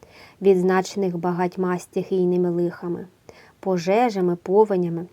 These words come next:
обвалами. Проте ніколи ще марани не переживали таких тривожних і хвилюючих подій, як того пам'ятного вечора.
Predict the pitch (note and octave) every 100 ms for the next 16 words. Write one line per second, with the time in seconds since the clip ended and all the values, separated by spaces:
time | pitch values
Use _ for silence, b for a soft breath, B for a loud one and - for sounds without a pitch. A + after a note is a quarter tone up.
0 | _ - F#3 E3 F3+ G3 F3 E3 F3+ -
1 | _ _ _ _ b b b b - F#3+
2 | F#3+ G3 G3 F#3+ F#3+ F#3 F3 F3+ - F3+
3 | E3+ E3+ F#3+ A#3+ F3 E3 - - F#3+ F#3
4 | F3+ F3+ F3+ F3+ F3+ F3 E3+ F3 F3+ F3+
5 | - F#3 F3+ F#3 B3 C#4 C4+ C4+ - B3
6 | B3+ B3+ A#3+ A3+ A3+ A3 - A#3 G3 F3
7 | E3+ - b b b b F#3 F3+ - -
8 | F#3+ G3 G3 F#3+ E3+ E3+ F3 E3 F3+ F#3
9 | E3+ E3+ F3 - F#3+